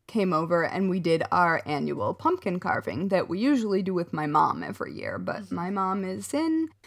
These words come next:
Speaker 1: Michigan and should not come to New York City.
Speaker 2: Yeah.
Speaker 1: So we did our annual pumpkin carving,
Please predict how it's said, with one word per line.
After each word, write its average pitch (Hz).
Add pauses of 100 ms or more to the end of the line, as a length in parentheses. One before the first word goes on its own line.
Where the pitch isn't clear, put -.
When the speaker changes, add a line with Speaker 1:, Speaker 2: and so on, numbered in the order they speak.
(140)
Speaker 1:
Michigan 285
and 208
should 175
not 143 (600)
come -
to -
New -
York -
City. - (140)
Speaker 2:
Yeah. - (480)
Speaker 1:
So 196
we 214 (100)
did 359 (460)
our 233
annual 214
pumpkin 202
carving, 185